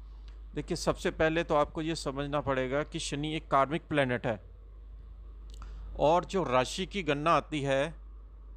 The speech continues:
जो स-, ए, वो आती है तीस से चालीस परसेंट, क्योंकि इंडिविजुअल चार्ट से ही पता लगता है कि शनि की पोजीशन आपकी लगन चार्ट में कैसी है,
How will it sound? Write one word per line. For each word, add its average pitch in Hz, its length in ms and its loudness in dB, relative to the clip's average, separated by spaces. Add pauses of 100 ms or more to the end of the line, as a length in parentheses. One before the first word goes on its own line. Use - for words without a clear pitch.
(140)
जो 143 160 -2
स-, - 240 -8
ए, 139 320 4
वो 139 360 2
आती 143 260 2
है 151 240 0 (420)
तीस 170 200 -4
से 196 120 -4
चालीस 147 400 2
परसेंट, 131 420 -4 (720)
क्योंकि 170 300 2
इंडिविजुअल 165 560 4
चार्ट 147 340 6
से - 140 -4
ही 175 60 0
पता 160 200 0
लगता 151 260 -4
है 160 60 -2
कि 165 120 -10
शनि 160 280 -8
की 156 120 -12
पोजीशन 147 480 -2
आपकी 160 480 0 (200)
लगन 139 300 0
चार्ट 151 280 4
में 147 140 -2
कैसी 139 340 -4
है, 117 180 -6